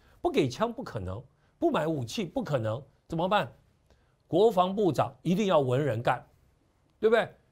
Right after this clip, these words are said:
军人听文人部长指挥，军人对国家效忠没错了，对不对？但军人要对文人部长，听文人部长来指挥。那文人部长谁任命？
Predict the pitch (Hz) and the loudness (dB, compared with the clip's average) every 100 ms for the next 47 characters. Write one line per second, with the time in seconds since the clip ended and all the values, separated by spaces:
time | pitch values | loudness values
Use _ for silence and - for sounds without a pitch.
0 | _ - 226 339 311 151 123 - _ _ | _ -4 0 2 4 2 0 -12 _ _
1 | _ _ - 220 247 190 143 170 233 180 | _ _ -8 -4 -4 -2 0 0 0 0
2 | 170 208 147 120 127 110 92 165 202 - | 0 -2 0 -2 -4 -8 -2 -2 -2 -10
3 | _ _ _ _ _ _ _ _ _ - | _ _ _ _ _ _ _ _ _ -4
4 | 294 220 170 214 123 117 123 160 160 120 | 0 0 2 0 0 -2 -2 0 0 0
5 | 131 113 98 143 123 82 - - 202 185 | -2 -4 -6 -2 -2 -4 -10 -2 2 2
6 | - _ _ - 202 - _ _ - 220 | 0 _ _ -2 -2 -2 _ _ -8 -4
7 | 269 156 131 160 190 156 - - 139 185 | -2 -2 -2 -4 -2 -4 -6 -6 -4 -2
8 | 156 156 185 127 104 - 208 196 180 185 | -4 -2 -4 -4 -8 -6 -4 0 0 0
9 | 180 143 107 127 135 95 139 160 - _ | -2 -2 -2 -4 -6 -8 -4 -4 -6 _
10 | _ _ - 220 202 226 262 185 117 143 | _ _ -4 2 4 4 2 -2 -2 -2
11 | 170 180 175 | -2 -2 -4